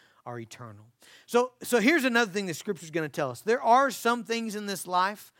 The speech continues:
where we'll suffer and the reward will not come until glory. Okay? We'll just be honest. Ma-, Matthew five, eleven, twelve, right there in the Sermon on the Mount says that. It says, "Blessed are you who are persecuted for my name's sake.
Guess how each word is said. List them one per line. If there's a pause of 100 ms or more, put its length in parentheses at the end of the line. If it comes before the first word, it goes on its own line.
(360)
where
we'll
suffer (400)
and
the
reward
will
not
come
until
glory. (180)
Okay? (100)
We'll
just
be
honest.
Ma-, (240)
Matthew
five,
eleven,
twelve,
right
there
in
the
Sermon
on
the
Mount (160)
says
that.
It
says,
"Blessed
are
you
who
are
persecuted
for
my
name's
sake.